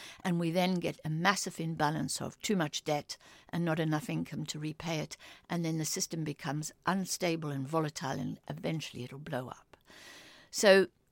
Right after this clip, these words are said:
management of this wonderful system that we call our monetary system,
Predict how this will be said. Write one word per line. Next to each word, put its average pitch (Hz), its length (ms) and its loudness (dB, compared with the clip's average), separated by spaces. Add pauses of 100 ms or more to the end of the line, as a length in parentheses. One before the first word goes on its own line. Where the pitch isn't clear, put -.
(100)
management 190 840 6 (140)
of 160 220 -2
this 185 260 0
wonderful 180 600 0
system 147 540 -4
that 143 180 -6
we 160 120 -8
call 151 260 -4
our 139 120 -2
monetary 147 480 -4
system, 156 600 -10